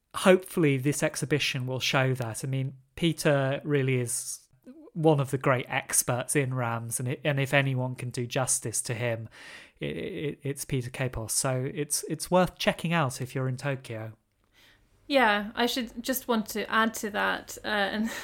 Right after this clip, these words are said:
Speaker 2: <laughs> again, maybe sing, sing Peter's praises a bit more, because he curated an exhibition in twenty sixteen here in London at Raven Row Gallery, uh, called the Ulm Model,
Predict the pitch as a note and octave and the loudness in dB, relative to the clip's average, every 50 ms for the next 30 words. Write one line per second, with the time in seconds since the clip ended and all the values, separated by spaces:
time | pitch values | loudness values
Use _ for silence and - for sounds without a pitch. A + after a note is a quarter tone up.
0 | - - - - - - - - - A3+ G#3+ G#3 G3+ G3+ G#3 G3+ G#3+ A3 G3+ F#3+ | -12 -14 -16 -16 -16 -14 -8 -4 -2 -2 -2 -2 -4 -6 -6 -6 -6 -6 -6 -6
1 | G#3 G3+ - G#3+ G3+ G3+ G3+ G3 - - - - A#3+ G#3+ G#3+ G#3+ A3+ - A3 G#3 | -6 -8 -6 -6 -4 -4 -6 -8 -10 -8 -6 -4 -2 -2 -2 -2 -2 -4 -6 -6
2 | - G3+ G3+ - - - - - A3 G#3+ G#3 G#3 A3 G3 F3+ - F#3+ G3+ G#3+ G#3 | -6 -8 -10 -10 -16 -16 -6 0 0 2 2 0 -2 -4 -6 -6 -6 -4 -4 -6
3 | - A3 A3 A3 A3+ G#3 F#3+ F#3 F#3 G3+ G3 - G3+ F#3+ - - - A3+ A3 G#3+ | -4 0 2 2 4 2 2 0 -2 -4 -6 -4 -6 -6 -8 -8 -6 -6 -4 -4
4 | G#3+ G#3+ G#3+ G#3+ - - - - - A#3 A3+ A3 G#3+ G3+ G#3 - G3 G3 G3+ G3+ | -4 -6 -8 -10 -14 -18 -16 -10 -6 -4 -2 -2 -2 -4 -6 -8 -8 -6 -6 -6
5 | - - - - G3+ - G#3+ G#3+ - - G#3+ G3+ G3 F#3+ F#3+ G3 G3+ G3+ - - | -6 -8 -10 -10 -8 -8 -8 -8 -6 -6 -6 -6 -6 -6 -6 -6 -8 -10 -12 -14
6 | - - - - - - A3 G#3+ G3+ G3+ - - G#3+ G#3 G3+ G#3+ G3+ - G#3 - | -18 -20 -20 -18 -12 -8 -6 -6 -6 -6 -6 -4 -6 -6 -6 -6 -8 -10 -10 -10
7 | - - - A#3+ A3 G3+ G3+ G3+ G#3 G#3+ G3+ G3+ G3+ G#3 A#3 A#3+ A#3+ A#3+ - F#3+ | -10 -8 -6 -4 -4 -4 -4 -4 -4 -4 -4 -4 -2 0 0 2 2 2 0 -2
8 | F#3 F#3+ G3 G3+ G3+ - G#3 G#3+ G#3 G3+ G3 G3 G3 G3+ G3+ G3+ G3 G3+ G3 G3 | -4 -4 -4 -6 -8 -6 -4 -4 -4 -4 -4 -4 -4 -2 -2 -2 -2 -2 -2 -2
9 | G3 G3 F#3+ F#3 F#3+ F#3+ F#3 F#3+ G3+ G3+ - - - - - - - - - - | -2 -2 -2 -2 -2 -4 -6 -8 -8 -10 -14 -18 -20 -20 -20 -20 -20 -20 -14 -10
10 | A3 G3+ G3 G3 G3 G3 - - A3 G3+ G3 F#3+ G#3+ - - - A#3+ A#3+ B3 C4 | -8 -6 -6 -6 -8 -10 -8 -4 -4 -4 -2 -2 -6 -4 -2 0 0 2 2 4
11 | B3+ B3+ B3+ B3+ B3+ - G#3+ G#3+ A3 A#3 A#3 A3+ C4 C#4 D#4+ G4 - | 4 4 4 2 0 -2 0 0 0 0 0 -2 -2 -2 -4 -4 -10